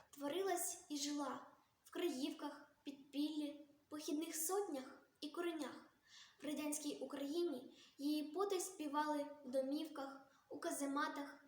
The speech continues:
за дротами таборів, зберігаючи для майбутніх поколінь. Її творці і виконавці гинули і вмирали,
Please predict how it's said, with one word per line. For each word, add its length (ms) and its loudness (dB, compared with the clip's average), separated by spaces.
за 120 0
дротами 420 4
таборів, 520 0
зберігаючи 640 2
для 140 4
майбутніх 600 0
поколінь. 580 -2
Її 240 0
творці 420 0
і 80 0
виконавці 760 2
гинули 520 0
і 80 -2
вмирали, 580 -2